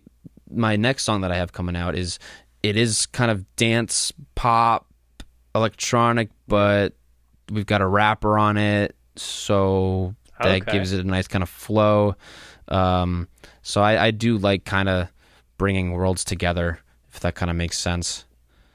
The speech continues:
Speaker 2: Absolutely. I mean, it, it sort of diversifies it, makes it, uh, makes it unique, makes it its own thing, which is,
Speaker 1: Right.
Speaker 2: you know, that, you, you want that authentic sound to what,
Speaker 1: That's what
Speaker 2: you
Speaker 1: you
Speaker 2: know.
Speaker 1: gotta do. You gotta be authentic. You gotta be
Speaker 2: Authenticity.
Speaker 1: you.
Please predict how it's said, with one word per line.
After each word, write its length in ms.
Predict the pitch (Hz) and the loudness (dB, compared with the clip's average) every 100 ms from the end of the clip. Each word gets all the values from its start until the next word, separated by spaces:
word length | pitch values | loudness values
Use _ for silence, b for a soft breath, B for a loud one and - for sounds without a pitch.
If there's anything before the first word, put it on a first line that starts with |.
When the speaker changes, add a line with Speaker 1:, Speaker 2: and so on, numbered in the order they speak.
| _ 113 | _ -16
Speaker 2:
Absolutely. 680 | 117 - 117 120 127 101 101 | -14 -12 -10 -8 -8 -8 -6
I 60 | |
mean, 240 | 120 131 139 | -2 -2 0
it, 320 | 139 127 _ _ - | -2 -2 _ _ -10
it 160 | 139 | -10
sort 180 | - 139 | -8 -8
of 100 | 117 | -6
diversifies 760 | 113 101 113 131 107 98 95 92 | -8 -4 -4 -6 -10 -12 -10 -12
it, 140 | 107 | -12
makes 260 | 104 101 - | -10 -12 -10
it, 100 | 101 | -10
uh, 240 | 101 101 - - | -10 -12 -16 -12
makes 220 | 123 - | -10 -8
it 40 | 117 | -8
unique, 480 | 110 117 120 98 | -6 -4 -6 -8
makes 240 | 113 117 - | -10 -10 -10
it 80 | 123 | -12
its 140 | 117 | -6
own 200 | 123 113 | -6 -6
thing, 320 | - 127 95 | -6 -8 -8
which 180 | 101 107 | -14 -16
is, 80 | 101 | -8
Speaker 1:
Right. 260 | 101 107 - B B | -2 -2 -4 B B
Speaker 2:
you 80 | 110 | -8
know, 200 | 104 113 127 | -8 -10 -6
that, 220 | 127 127 | -4 -2
you, 120 | 135 | -2
you 160 | 139 139 | 0 0
want 160 | 139 | 2
that 140 | 131 120 | 0 0
authentic 520 | 113 - 123 - 110 | -4 -4 -8 -8 -10
sound 440 | 120 113 101 101 - - | -6 -6 -8 -14 -20 -20
to 100 | 104 | -10
what, 160 | 104 | -4
Speaker 1:
That's 180 | 107 - | -2 0
what 140 | 113 - | -2 0
Speaker 2:
you 60 | |
Speaker 1:
you 40 | 110 | 2
Speaker 2:
know. 80 | |
Speaker 1:
gotta 120 | 120 120 | 4 4
do. 320 | 127 123 107 B _ - | 4 2 0 B _ -10
You 140 | 110 107 | -2 2
gotta 200 | 113 107 | 2 2
be 140 | 113 | 2
authentic. 540 | 107 - 135 131 143 127 | 2 2 0 2 2 2
You 120 | 107 | 2
gotta 0 | |
be 80 | 110 | 2
Speaker 2:
Authenticity. 300 | 107 101 104 | 2 0 2
Speaker 1:
you. 360 | 120 135 135 | 4 4 2